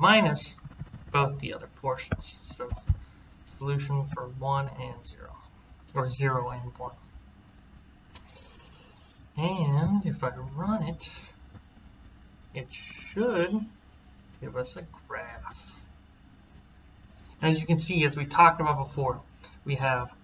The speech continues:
all lines labeled. Um, this portion we have, uh,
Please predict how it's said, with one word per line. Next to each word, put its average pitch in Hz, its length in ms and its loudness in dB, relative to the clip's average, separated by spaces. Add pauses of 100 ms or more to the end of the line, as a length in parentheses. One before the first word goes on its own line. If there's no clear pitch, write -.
all 156 220 10
lines 143 380 2
labeled. 135 340 2 (520)
Um, 110 320 -6
this 139 140 -6
portion 143 500 2
we 131 120 0
have, 123 640 0
uh, 117 300 -4